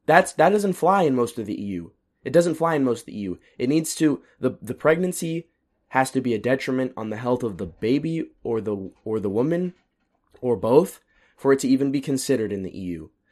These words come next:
So that's how I think it should be in the United States. That's how I feel personally.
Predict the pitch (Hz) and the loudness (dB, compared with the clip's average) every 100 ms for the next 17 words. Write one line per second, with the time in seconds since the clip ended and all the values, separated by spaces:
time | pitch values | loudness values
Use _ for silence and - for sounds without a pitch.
0 | _ _ - 135 127 123 _ _ 110 190 | _ _ -2 2 4 2 _ _ 2 4
1 | 240 220 175 165 156 135 131 123 120 110 | 4 2 2 -4 -4 -2 0 0 -2 -4
2 | 101 101 - 85 - - _ _ _ _ | -6 -8 -8 -8 -8 -18 _ _ _ _
3 | _ _ _ _ _ _ 120 147 156 - | _ _ _ _ _ _ 2 4 4 4
4 | 135 123 120 120 104 127 120 113 98 95 | 4 4 2 -2 -2 -2 -4 -4 -8 -8